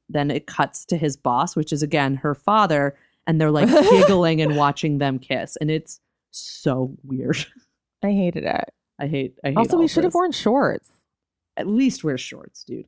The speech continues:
Speaker 1: Come on.
Speaker 2: Yeah.
Speaker 1: If you're gonna
Speaker 2: Christina, we can't slave over a hot grill
Speaker 1: Ugh.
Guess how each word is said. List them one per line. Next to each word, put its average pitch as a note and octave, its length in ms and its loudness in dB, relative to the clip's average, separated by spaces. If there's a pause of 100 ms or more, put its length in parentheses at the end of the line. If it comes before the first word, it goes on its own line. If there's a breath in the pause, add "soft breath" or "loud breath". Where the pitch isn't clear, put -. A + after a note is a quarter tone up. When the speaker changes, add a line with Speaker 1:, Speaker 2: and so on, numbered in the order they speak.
Speaker 1:
Come D#3 140 -18
on. G2 140 -16 (600)
Speaker 2:
Yeah. F3 280 -2
Speaker 1:
If E3+ 60 -6
you're E3 120 0
gonna E3 220 0
Speaker 2:
Christina, C4 280 2
we G#3 100 -4
can't D#4 280 -2
slave G#3+ 360 0
over F#3+ 220 2
a F3 60 2
hot F#3 320 0
grill D#3+ 600 0 (220)
Speaker 1:
Ugh. D3+ 240 -2